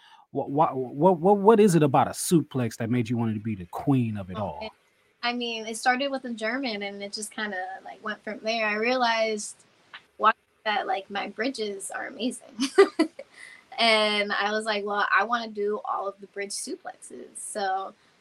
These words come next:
Speaker 2: I started just kinda, you know, slowly adding more and more to my arsenal,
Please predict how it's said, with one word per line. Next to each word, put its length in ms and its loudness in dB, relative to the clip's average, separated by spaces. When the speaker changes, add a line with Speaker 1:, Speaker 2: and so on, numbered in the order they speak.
Speaker 2:
I 120 0
started 340 -2
just 200 -12
kinda, 240 -4
you 140 -6
know, 140 -6
slowly 500 -4
adding 340 -4
more 240 -6
and 140 -10
more 240 -8
to 160 -12
my 180 -2
arsenal, 720 -2